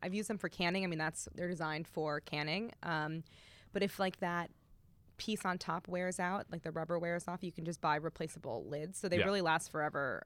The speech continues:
Speaker 1: Um, and so I often have, like, a mix of any number of jars at home. Um, so I, like, am constantly reusing them. And then when someone gives you one, or you finish a jar of jam that comes in one, save it, wash it, and keep it for the next time you have to give gifts.
Speaker 2: They do last forever. Um, all right, so let's talk about this caramel sauce, because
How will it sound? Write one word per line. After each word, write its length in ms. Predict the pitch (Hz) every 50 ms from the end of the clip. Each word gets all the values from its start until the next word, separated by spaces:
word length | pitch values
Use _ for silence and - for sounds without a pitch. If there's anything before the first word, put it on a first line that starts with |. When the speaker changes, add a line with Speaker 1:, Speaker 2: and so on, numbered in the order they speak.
| - -
Speaker 1:
Um, 380 | 160 147 127 101 - 101 80 58 - -
and 280 | - 147 147 117 78 -
so 140 | - 185 147
I 160 | 143 156 160
often 240 | 165 165 - 170 165
have, 160 | 156 147 156
like, 120 | 156 151 156
a 40 |
mix 300 | 151 147 143 147 - -
of 200 | 143 139 147 147 - - - - - -
any 160 | 156 156 147
number 260 | 143 151 147 - 123
of 100 | 127 160
jars 320 | - 156 - - - -
at 80 | - -
home. 380 | 147 - - 87 95 - 185 - - -
Um, 260 | 165 160 151 - -
so 140 | - - 165
I, 140 | 160 160 - -
like, 160 | 160 160 156 160
am 80 | 160
constantly 480 | 160 - 170 165 156 - 160 160 170 165
reusing 380 | 165 165 156 160 160 165 160
them. 100 | 170 165 180
And 80 | 185
then 100 | 180 175
when 100 | 175 170
someone 220 | - - 180 175 165
gives 280 | 160 196 208 208 185
you 120 | 208 175 156
one, 340 | 160 160 160 156 165 170 - - - - - - - -
or 80 | - 196
you 100 | 196 185
finish 260 | - 180 170 170 -
a 60 | 180
jar 220 | 160 165 147 147 156
of 80 | 160
jam 340 | - - 151 147 143 143 156
that 100 | 139 104
comes 240 | - - 135 156 -
in 140 | 147 139 147
one, 240 | 104 104 107 165
save 260 | 156 - - 139 - -
it, 160 | 92 82 - -
wash 300 | - - - - - -
it, 160 | - - - - - -
and 160 | - - - - - -
keep 180 | - - 175
it 100 | - -
for 100 | - -
the 80 | 151 -
next 220 | - - - -
time 100 | - -
you 40 | 95
have 80 | - -
to 60 | -
give 220 | - - - - -
gifts. 460 | - - - - - - - - - - -
Speaker 2:
They 120 | - 101 98
do 120 | 101 95
last 220 | 90 82 80 80 -
forever. 380 | 90 85 82 82 78 76 76 - - - - - -
Um, 200 | 131 123 123 135
all 80 | 147 135
right, 100 | 104 -
so 80 | 147
let's 140 | 170 196 -
talk 60 | 233
about 100 | 208 208 165
this 120 | 135 -
caramel 280 | - 131 123 113 104 92
sauce, 300 | - 110 95 92 87 -
because 380 | - 110 - 120 117 104 104